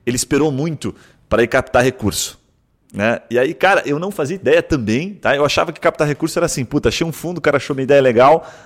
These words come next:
dali quinze dias, um mês, o cara bota o dinheiro, fica aquela grana na conta, massa, vou pagar os funcionários, dá tempo de pagar o, o, sabe,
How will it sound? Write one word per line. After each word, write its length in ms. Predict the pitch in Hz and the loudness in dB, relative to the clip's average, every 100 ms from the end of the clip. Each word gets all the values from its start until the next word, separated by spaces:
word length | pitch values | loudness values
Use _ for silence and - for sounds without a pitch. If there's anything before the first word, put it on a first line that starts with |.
| - | -2
dali 200 | 117 135 | 0 0
quinze 300 | - 160 139 | -4 -8 -8
dias, 240 | 107 147 | -6 -6
um 80 | 135 | -4
mês, 220 | 123 143 | -4 -6
o 40 | 135 | 0
cara 200 | 156 139 | 2 4
bota 200 | 143 139 | 2 0
o 40 | |
dinheiro, 360 | 123 127 147 147 | -4 -2 0 -2
fica 200 | - 143 | -2 -2
aquela 200 | 135 135 | 2 2
grana 220 | 123 127 | 2 0
na 140 | 120 | -2
conta, 440 | - 120 139 151 120 | -2 0 2 2 4
massa, 440 | 113 131 151 143 | 6 6 4 0
vou 100 | 123 | -2
pagar 220 | 123 113 | 2 4
os 100 | 113 | 4
funcionários, 420 | 120 147 143 139 131 | 2 0 2 2 2
dá 60 | |
tempo 220 | 120 143 | 2 0
de 60 | 151 | 2
pagar 680 | 147 123 123 135 127 - - | 2 6 6 6 4 -6 2
o, 320 | 127 131 135 | 6 6 6
o, 80 | 110 | 4
sabe, 380 | 143 131 143 | 4 6 4